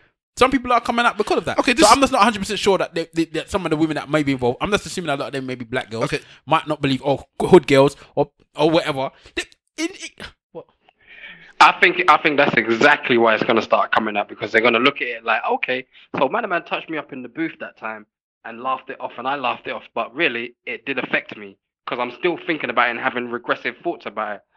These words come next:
Speaker 3: So I'm gonna say something and speak my mind."
Speaker 1: Bro, Big Pun's wife came out and said that he, he used to beat her. They got a video of him chasing her around the house, beating her in the head with a, with a, um, a, a, a gun, yeah? Gun butting his wife on the video. And you know what people are saying?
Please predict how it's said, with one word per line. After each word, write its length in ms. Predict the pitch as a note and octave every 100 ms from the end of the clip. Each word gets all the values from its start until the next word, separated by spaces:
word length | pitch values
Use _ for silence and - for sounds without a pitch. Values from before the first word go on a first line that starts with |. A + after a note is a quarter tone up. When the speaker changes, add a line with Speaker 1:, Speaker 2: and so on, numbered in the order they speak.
| _
Speaker 3:
So 60 | C#3
I'm 100 | D3
gonna 200 | C#3+ C3
say 140 | D#3+ E3
something 280 | A2+ A2
and 100 | A2
speak 220 | - C3+ B2
my 100 | A#2+
mind." 300 | E3+ G#2+ G2+ _ _ _ _ -
Speaker 1:
Bro, 180 | E4
Big 260 | E3+ D4+ -
Pun's 240 | - A3
wife 240 | F3 E3 -
came 260 | F#3 E3+
out 200 | D3+ B2
and 100 | C3+
said 220 | - C#3 B2+
that 180 | - _ _
he, 260 | - E3 D#3
he 80 | D3+
used 240 | D#3 D3
to 80 | C3
beat 220 | - F#3 E3+
her. 60 | - -
They 100 | G4
got 160 | F4+
a 20 | F#3
video 200 | D#4 A3
of 80 |
him 80 | E3+
chasing 360 | - C4 A#3+ F#3
her 60 |
around 220 | E3 E3+ D#3+
the 60 |
house, 200 | D#3 C3+
beating 260 | - A3 G3
her 100 | F3+
in 40 |
the 60 | E3
head 160 | F3 C#3+
with 120 | C#3
a, 140 | D3 - - -
with 160 | D3+
a, 160 | D3+ C#3
um, 380 | D3 C#3+ C3 B2 _ C3+
a, 200 | C#3 C3
a, 260 | C3+ C3+ B2+ A2
a 60 | C#3+
gun, 400 | - A#3+ D3+ D#2
yeah? 240 | G#2+ C#3 D#4 _ _ _ _ -
Gun 220 | D#4 B3+
butting 220 | B3 C4
his 120 | A#3
wife 300 | G3+ C#4 - - -
on 80 | C4+
the 80 | D4
video. 400 | E4+ C#4 A#2+ - _ _ -
And 140 | E4
you 80 | F#4
know 80 | F#4
what 160 | F4+
people 240 | F4 F#4 E4+
are 80 | E4
saying? 260 | E4+ F4+